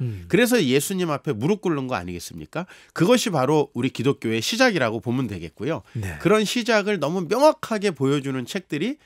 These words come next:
Speaker 2: 선지자들의 책이다.
Speaker 1: 네.
Speaker 2: 예,
Speaker 1: 좋습니다.
Speaker 2: 그렇습니다.
Speaker 1: 자, 오늘은 그러면 예레미야예요.
Speaker 2: 네.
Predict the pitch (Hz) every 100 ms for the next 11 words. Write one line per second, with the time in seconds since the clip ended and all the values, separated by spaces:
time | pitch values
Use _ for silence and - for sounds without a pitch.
0 | _ - 254 269 247 190 135 117 - 202
1 | 165 95 127 _ _ 113 90 85 117 123
2 | 131 135 131 _ 170 180 156 120 107 -
3 | - - 196 147 196 247 247 202 196 175
4 | 147 _ _ 139 156 175 254 240 165 104
5 | 92 107 180 - -